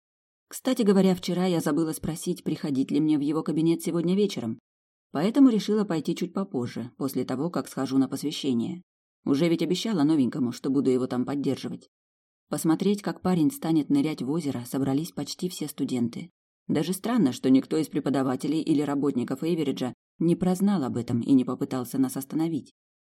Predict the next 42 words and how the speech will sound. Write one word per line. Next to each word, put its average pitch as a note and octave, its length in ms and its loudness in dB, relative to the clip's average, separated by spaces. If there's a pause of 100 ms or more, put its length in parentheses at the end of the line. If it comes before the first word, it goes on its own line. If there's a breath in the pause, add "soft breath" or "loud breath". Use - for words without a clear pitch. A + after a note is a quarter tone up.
(140)
Новичок C#3 520 2
держался E3 540 -2
на E3 120 2
удивление D#3+ 500 4
уверенно, D#3+ 520 0 (260)
разве E3+ 280 -2
что B2 180 -6
кулаки D3 400 -4
сжимал, B2+ 420 -2
когда B2 280 -4
шел C3 240 -2
по A#2+ 120 -6
парку D3 360 -6
в - 60 -16
сопровождении C#3 680 0
тех D3 220 -6
самых C#3+ 360 -2
лидеров, D#3+ 380 0 (260)
которые D#3 380 2
выдумали D3 440 4
для C#3 140 4
него C3+ 300 2
это C#3 200 -4
задание. C3 580 -4 (440)
Они C#3+ 280 6
шли C#3 180 4
рядом C3+ 280 2
с - 120 -4
ним, A#2+ 260 -2
по C#3 140 -4
бокам, C3 460 -6
как C#3 180 -2
будто E3+ 220 0
боялись, F3+ 420 2
что - 160 -6
сбежит. D3+ 460 -2 (420)
Но D3 300 6
сбегать F3+ 480 0
он, D3 180 2
похоже, C3+ 600 -4
не C3+ 140 4
собирался. C3 720 -6